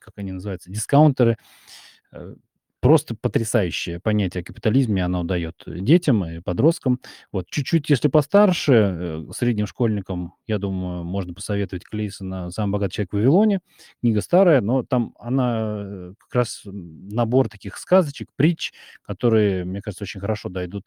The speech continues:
до, э, школьника. М, есть, конечно, вот эти вот книги «Как разбогатеть», их довольно много, там популярных, не знаю, с десяток, наверное, есть. Я их не советую. Почему? Потому что они,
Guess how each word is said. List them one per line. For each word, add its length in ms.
до, 420
э, 160
школьника. 500
М, 680
есть, 280
конечно, 360
вот 180
эти 160
вот 180
книги 260
«Как 200
разбогатеть», 480
их 120
довольно 260
много, 260
там 160
популярных, 580
не 80
знаю, 200
с 40
десяток, 400
наверное, 280
есть. 220
Я 120
их 120
не 80
советую. 400
Почему? 200
Потому 100
что 100
они, 200